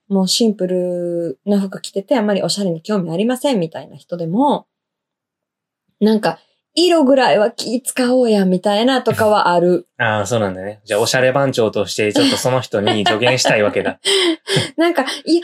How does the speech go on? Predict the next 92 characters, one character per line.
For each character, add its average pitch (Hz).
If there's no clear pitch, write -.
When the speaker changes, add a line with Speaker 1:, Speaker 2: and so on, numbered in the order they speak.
Speaker 1:
そ 381
こ -
は 466
せ 440
め 508
て 508
色 494
だ 339
け 403
で 403
も、 311
み 233
た 214
い 208
な。 202
Speaker 2:
う 208
ん。 -
Speaker 1:
さ 285
す 415
が 427
に 403
こ 359
の 370
グ 277
レ 381
ー 294
の 202
上 208
に 226
グ 190
レ 269
ー 240
で 165
さ、 165
み 160
た -
い -
な。 -
Speaker 2:
う -
ん -
う 180
ん -
う 185
ん 180
う -
ん。 -
Speaker 1:
な -
ん -
か、 170
そ 233
の 277
下 285
が 285
さ 254
ら 277
に 240
な 185
ん 202
か 185
ち -
ょ 175
っ -
と、 -
濃 302
い 233
グ 180
レ 196
ー -
っ -
て 160
ど 214
う 349
い 440
う 453
こ 480
と？ -
み 160
た -
い -
な。 170
な 165
ん 170
か、 110
Speaker 2:
う 196
ん。 -
Speaker 1:
あ 190
の、 180
そ 302
れ 359
を 381
も 320
っ 403